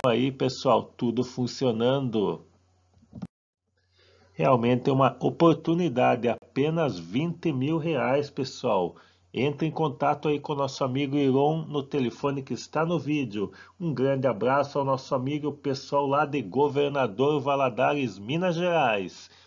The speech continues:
Obrigado a todos, um forte abraço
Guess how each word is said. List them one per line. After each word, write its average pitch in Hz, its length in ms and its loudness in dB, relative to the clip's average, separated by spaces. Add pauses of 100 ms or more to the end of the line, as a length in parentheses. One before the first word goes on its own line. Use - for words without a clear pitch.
(140)
Obrigado 120 540 0
a 110 60 2
todos, 131 420 2
um 160 180 0
forte 117 500 0
abraço 135 600 2